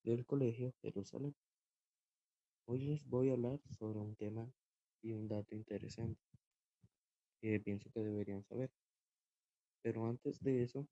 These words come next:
permítanme decirles un versículo de la Biblia,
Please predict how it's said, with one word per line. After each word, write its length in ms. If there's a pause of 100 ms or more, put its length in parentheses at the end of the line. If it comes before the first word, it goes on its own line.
(240)
permítanme 840 (600)
decirles 520
un 200
versículo 580
de 140
la 120
Biblia, 400